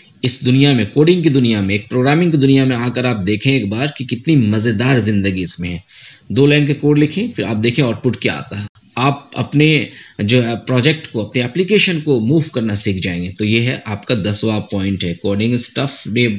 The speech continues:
बिल्कुल गलत बात है, कोडिंग is easy, ठीक है।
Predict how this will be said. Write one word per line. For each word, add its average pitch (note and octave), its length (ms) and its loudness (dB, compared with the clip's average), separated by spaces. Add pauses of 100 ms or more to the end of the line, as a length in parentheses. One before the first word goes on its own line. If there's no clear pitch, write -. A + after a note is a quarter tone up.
(200)
बिल्कुल C3+ 380 4
गलत A2 320 2
बात E2+ 300 -6
है, D#2+ 60 -8 (280)
कोडिंग C3+ 280 2
is C#3 200 4
easy, C3 280 2 (840)
ठीक C#3 140 0
है। F3 60 0